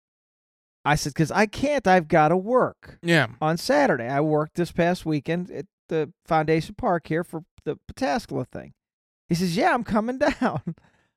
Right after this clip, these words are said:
Speaker 1: I said, "Well, where are you staying?" He says, "I don't know." I said, "Well, David won't be here. You come on over." He goes, "All right."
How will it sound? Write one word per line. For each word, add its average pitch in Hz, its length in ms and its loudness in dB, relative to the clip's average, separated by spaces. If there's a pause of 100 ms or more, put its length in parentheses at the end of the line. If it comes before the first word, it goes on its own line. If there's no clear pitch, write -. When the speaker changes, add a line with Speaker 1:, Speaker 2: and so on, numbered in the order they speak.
(140)
Speaker 1:
I 180 60 2
said, - 140 -4
"Well, 285 100 -8
where 311 140 -4
are - 20 0
you 302 120 0
staying?" - 540 -10 (380)
He 147 60 -6
says, 147 180 -4
"I 139 160 0
don't 190 160 -2
know." 147 80 -4
I 151 80 -2
said, 196 180 -6
"Well, 226 140 -2
David 339 340 -2
won't 226 200 -4
be 208 80 -2
here. 214 120 4
You 240 140 -2
come 233 240 -4
on 208 160 0
over." 170 240 2
He 135 60 0
goes, 131 160 -4
"All 156 120 2
right." 107 280 -6